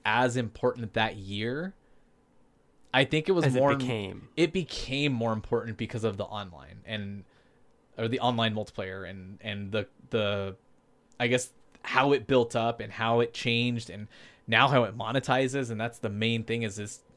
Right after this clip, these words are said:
Speaker 1: the multiplayer is just raking in millions of dollars a year, um, keeping G T A five on, like, N P D, like, every week or every month, I mean. Um,
Speaker 2: Yeah.
Speaker 1: it's, I mean, so I think it,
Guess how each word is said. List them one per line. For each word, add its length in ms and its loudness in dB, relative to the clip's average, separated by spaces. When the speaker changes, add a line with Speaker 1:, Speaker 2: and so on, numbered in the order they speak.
Speaker 1:
the 300 -4
multiplayer 380 2
is 80 -6
just 300 -12
raking 340 -4
in 140 -4
millions 260 -4
of 80 -6
dollars 320 -4
a 60 -8
year, 400 -2
um, 320 -2
keeping 460 -2
G 160 -6
T 200 -2
A 40 -4
five 340 0
on, 300 -6
like, 280 -6
N 160 2
P 200 2
D, 480 2
like, 200 -2
every 320 4
week 480 -2
or 100 2
every 220 6
month, 180 6
I 80 2
mean. 280 -4
Um, 520 -2
Speaker 2:
Yeah. 360 -2
Speaker 1:
it's, 320 -2
I 80 2
mean, 160 2
so 160 0
I 100 8
think 300 -4
it, 260 4